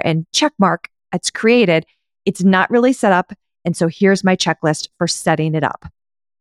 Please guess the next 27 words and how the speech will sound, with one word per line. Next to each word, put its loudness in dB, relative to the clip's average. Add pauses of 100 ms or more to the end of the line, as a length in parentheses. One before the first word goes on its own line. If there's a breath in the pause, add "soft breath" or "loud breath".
(540)
I'd 0
like 2
to 0
start 0
at -2
the 2
top -2 (220)
and 0
kind 2
of 4
work 2
my 2
way 4
down, 0 (520)
really 4
how 2
the, 2 (120)
the 4
LinkedIn 4
profile 2
is 0 (480)
oriented 2 (400)
as 0
you 0
fill 0
it 0
out. -6